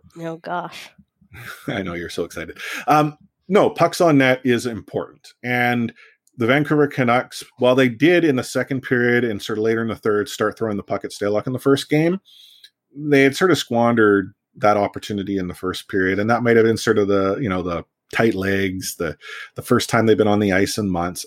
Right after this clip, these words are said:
Speaker 2: Okay, you know what? That's fine. It's just in the second game, we can't see that f-, what first period warm up.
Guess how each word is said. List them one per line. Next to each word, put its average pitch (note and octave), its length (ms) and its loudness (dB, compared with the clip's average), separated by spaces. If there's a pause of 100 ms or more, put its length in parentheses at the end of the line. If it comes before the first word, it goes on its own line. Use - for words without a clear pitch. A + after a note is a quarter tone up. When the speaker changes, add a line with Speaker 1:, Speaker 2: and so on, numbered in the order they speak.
(120)
Speaker 2:
Okay, F2 200 -4
you E2 100 -4
know F#2 80 -4
what? E2+ 120 -8
That's E2+ 220 -8
fine. D#2 280 -10 (120)
It's - 140 -6
just C3+ 200 0
in A#2+ 80 2
the G#2 60 -2
second C3+ 520 0
game, C#3 340 4
we C3 100 2
can't A#2+ 240 -4
see A#2 260 -2
that F#2+ 260 0 (340)
f-, - 160 -20
what B2+ 280 0
first - 300 2
period G#2 400 2
warm F2+ 240 -8
up. - 180 -16